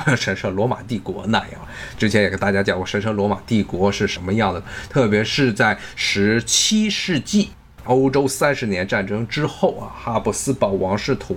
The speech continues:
治之下的神圣罗马帝国是名义上还是一个帝国，但实质上已经四分五裂。哈布斯堡王室的神圣罗马帝国皇帝根本指挥不了底下诸侯，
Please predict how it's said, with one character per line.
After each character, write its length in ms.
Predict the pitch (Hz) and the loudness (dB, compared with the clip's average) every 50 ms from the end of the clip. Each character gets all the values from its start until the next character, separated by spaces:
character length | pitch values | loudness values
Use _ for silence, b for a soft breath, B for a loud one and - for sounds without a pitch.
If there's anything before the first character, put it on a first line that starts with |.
| - - | -8 -8
治 120 | - 107 | -8 -6
之 120 | - 147 | -4 -4
下 220 | 139 - - 131 107 | 0 0 0 0 0
的 60 | 101 | -2
神 160 | - - 101 | -4 -4 -4
圣 120 | - 95 95 | -2 -2 -2
罗 160 | 101 101 101 | -2 -2 -2
马 160 | 104 101 104 - | -2 -4 -4 -4
帝 100 | - 110 | -2 -2
国 220 | 98 - 95 95 98 | -2 -2 -2 -2 -4
是 240 | - - 110 101 B B B B B B | -2 -2 -2 -2 B B B B B B
名 140 | 117 117 147 | 2 4 4
义 120 | 214 240 | 4 4
上 260 | 190 - - 190 - - | 4 4 2 2 0 -2
还 200 | - - 101 98 | -4 -2 -2 -2
是 180 | - - 120 | 0 -2 -2
一 180 | 110 110 120 135 139 | 0 0 0 -2 0
个 340 | - 160 151 113 - - - - | 0 0 0 0 0 -4 -2 0
帝 300 | 143 131 123 120 113 98 - | 4 6 6 6 6 4 2
国， 400 | - - 110 104 110 135 - - - | -2 0 2 4 4 4 2 0 -2
但 100 | - 95 | -6 -8
实 320 | - - - - 196 196 208 | -6 -6 -4 -2 -2 -2 0
质 200 | - 190 175 131 | 2 2 2 4
上 180 | 147 127 B B B B B | 2 2 B B B B B
已 120 | - 92 185 | -6 -6 -2
经 160 | - - - | -2 -2 0
四 300 | - - - - 127 104 | 0 0 2 2 2 2
分 200 | - 120 117 117 | 4 4 4 4
五 220 | 107 95 - - - | 4 0 -4 -4 0
裂。 200 | 113 135 139 - - - - - - | 0 2 2 0 -2 -10 -20 -20 -20
哈 260 | - - - 104 101 | -14 -10 -6 -4 -4
布 120 | 101 - 104 | -4 -4 -6
斯 120 | - - | -8 -4
堡 240 | 101 101 92 95 98 101 | -2 -2 -2 -2 -2 0
王 240 | 101 95 95 95 95 | 2 2 2 2 0
室 160 | - - 135 | -2 -2 -2
的 80 | 101 95 | -2 -2
神 240 | - - 110 123 151 | -2 -2 -2 -2 0
圣 260 | - - 196 151 117 | 2 2 2 2 2
罗 160 | 117 143 185 | 2 2 2
马 160 | 180 139 113 113 | 2 0 -2 -4
帝 180 | - 185 - | -6 -6 -4
国 180 | - 135 151 147 | 0 0 0 0
皇 380 | - - - 113 92 90 101 | 0 -2 -2 0 0 2 0
帝 160 | 104 143 120 B B B B B - | 0 -2 -4 B B B B B -2
根 360 | - 117 117 139 160 165 151 127 | 2 2 4 4 4 2 4 4
本 180 | 117 104 104 | 4 4 4
指 220 | 101 - - - - | 2 -2 -6 -8 -4
挥 160 | - - 113 | 0 0 0
不 160 | 101 - 135 | 2 2 2
了 160 | 107 95 B B B B - | 2 2 B B B B 0
底 160 | - 107 98 | 0 2 2
下 180 | - 104 98 98 | 2 2 0 0
诸 260 | - - 165 165 143 | 0 2 2 2 2
侯， 280 | - - - 98 104 | 2 2 2 2 2